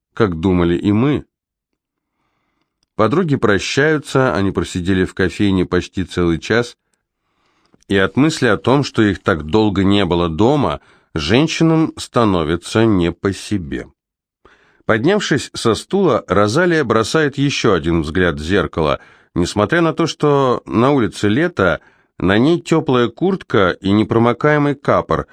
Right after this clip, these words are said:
хотя вообще-то светит солнце. И на что ей такая большая сумочка, если в ней нечего носить? Даже одежда и та подсказывает, что ей здесь не место, что она всего-навсего пережиток, остов, а не человек.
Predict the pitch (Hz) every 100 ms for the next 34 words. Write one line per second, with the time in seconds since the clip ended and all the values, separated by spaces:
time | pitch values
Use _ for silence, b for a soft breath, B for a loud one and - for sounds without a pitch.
0 | b - 85 - 143 165 - 156 156 -
1 | 104 131 - - 76 64 - - - _
2 | _ _ _ _ - 87 82 - 92 107
3 | 135 139 - 147 135 143 - 147 143 -
4 | 143 107 - - 82 78 87 82 92 90
5 | 95 85 82 87 101 101 78 - _ _
6 | _ _ _ _ - 120 151 151 - 135
7 | 135 165 95 80 69 71 - 156 160 110
8 | - 107 82 76 71 67 - 78 92 82
9 | 98 107 113 127 139 80 - 73 - _
10 | _ _ _ _ - - 95 92 135 160
11 | - 135 147 147 - 131 120 90 104 92
12 | 80 110 151 92 - _ - 120 143 -
13 | 80 - - 90 82 - 90 85 80 71
14 | -